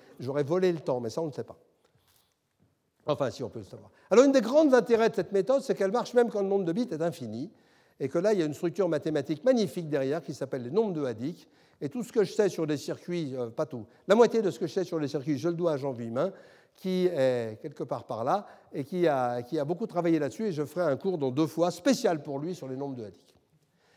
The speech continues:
Alors, quelque chose de très intéressant avec les nombres de Hadik, par exemple, c'est la soustraction. Vous lisez dans les livres que si vous voulez soustraire deux nombres, les additionner, il faut rajouter des négations. Ça, c'est des négations.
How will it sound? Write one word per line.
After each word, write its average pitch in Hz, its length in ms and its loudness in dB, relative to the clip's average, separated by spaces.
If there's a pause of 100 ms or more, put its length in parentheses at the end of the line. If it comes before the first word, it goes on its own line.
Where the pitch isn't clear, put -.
(280)
Alors, 247 200 8
quelque 262 180 4
chose 302 180 4
de 214 60 8
très 214 180 6
intéressant 214 360 6
avec 202 120 4
les 170 60 2
nombres 170 180 0
de 165 80 2
Hadik, 214 280 2
par 180 140 2
exemple, 226 340 2
c'est 226 360 4 (220)
la 160 100 0
soustraction. 170 640 -2 (320)
Vous 151 200 -2
lisez 262 260 2
dans 202 140 4
les 185 140 4
livres 277 220 2
que 185 160 2
si 269 160 -2
vous 247 220 2
voulez 190 180 6
soustraire 220 540 0
deux 180 120 2
nombres, 202 280 4
les 143 180 -2
additionner, 151 460 -2
il 269 60 -4
faut 190 160 -6
rajouter 190 420 -2
des 170 140 -4
négations. 180 520 0
Ça, 165 160 -6
c'est 143 140 -8
des 127 140 -8
négations. 123 560 -8